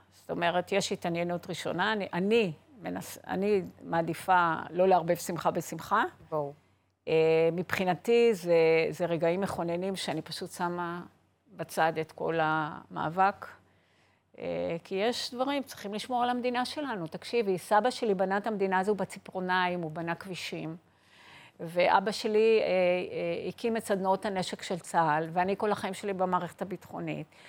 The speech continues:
Speaker 1: כל ה-, המשפחה שלי, ב-, ה-, הגרעינית, כולם קצינים, חוץ ממני, אני הרמטכ"ל. ו-, והקשר שלי והחובה שלי למדינה זה משהו שלא נגמר.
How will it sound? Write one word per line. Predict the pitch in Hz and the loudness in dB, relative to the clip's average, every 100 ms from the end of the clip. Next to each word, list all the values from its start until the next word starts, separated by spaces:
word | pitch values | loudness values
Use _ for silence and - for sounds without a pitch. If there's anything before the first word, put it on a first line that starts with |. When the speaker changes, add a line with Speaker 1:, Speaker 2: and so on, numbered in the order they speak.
| - _ | -20 _
Speaker 1:
כל | - 202 208 220 226 | 2 6 6 6 6
ה-, | 214 202 185 180 | 6 4 4 0
המשפחה | - 165 165 170 - 202 | 0 0 0 -6 -4 -4
שלי, | 190 208 196 | -4 -2 -2
ב-, | 180 - - | -2 -6 -8
ה-, | 160 160 160 156 - _ _ | -4 -2 -2 -6 -12 _ _
הגרעינית, | - 175 185 196 196 220 | -4 2 4 4 4 2
כולם | - 175 180 | 0 -4 -4
קצינים, | - - 202 175 170 - | -6 -6 -4 -4 -8 -10
חוץ | - 196 - | -8 -6 -2
ממני, | 190 165 160 160 | 0 0 0 0
אני | 160 | 0
הרמטכ"ל. | 160 160 160 - - 165 _ _ - - - 151 - _ | 0 -2 -6 -6 -8 -8 _ _ -20 -20 -16 -16 -18 _
ו-, | 160 147 180 180 175 175 170 147 - _ - | -12 2 6 8 8 8 6 4 -4 _ -10
והקשר | 175 190 175 160 - - - - 233 233 349 | -8 0 2 2 -2 -4 -6 2 2 4 0
שלי | - 294 202 | 2 4 4
והחובה | 170 - 165 170 | 2 -2 2 2
שלי | - 311 254 | 2 0 0
למדינה | 214 190 175 202 226 | 2 0 -2 -2 0
זה | 208 | 0
משהו | 226 - | -2 -4
שלא | - 269 311 | -6 -4 -2
נגמר. | 311 269 | -6 -4